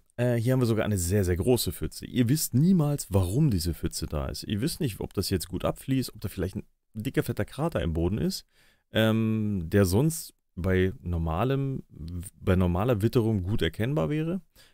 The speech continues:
Aber ihr seht schon, alle sind hier ausgewichen, ne? Die zwei Fahrzeuge, die vor uns gefahren sind, die sind beide auf der linken Seite rüber und fahren erst nach der Pfütze wieder rüber. Und wir machen das jetzt in dem Fall natürlich auch.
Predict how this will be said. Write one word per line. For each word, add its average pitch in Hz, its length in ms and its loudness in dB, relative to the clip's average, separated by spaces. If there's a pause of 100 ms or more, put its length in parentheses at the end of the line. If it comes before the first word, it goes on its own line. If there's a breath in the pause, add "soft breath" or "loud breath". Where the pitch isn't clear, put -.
(100)
Aber 95 140 4
ihr 104 100 8
seht 139 160 2
schon, - 220 -2
alle 170 180 4
sind 170 160 2
hier 170 160 2
ausgewichen, 85 640 -2
ne? 135 100 0
Die 135 140 -4
zwei 107 240 -2
Fahrzeuge, 135 480 -4
die 117 160 -2
vor - 240 -4
uns 160 180 -4
gefahren 127 380 -4
sind, 123 280 -4 (440)
die 101 80 2
sind 104 180 2
beide 139 320 2
auf - 120 -4
der 104 120 -2
linken 104 240 0
Seite 104 260 -2
rüber 156 200 -2
und 113 100 -4
fahren 113 240 -4
erst - 180 -6
nach 110 300 -2
der 127 120 -10
Pfütze 110 320 -8
wieder 107 200 0
rüber. 110 240 0
Und 76 140 -4
wir 92 160 0
machen 98 280 -2
das 90 160 -2
jetzt 87 200 -8
in 92 80 -2
dem 92 160 0
Fall 90 240 -2
natürlich 82 400 -4
auch. 143 260 0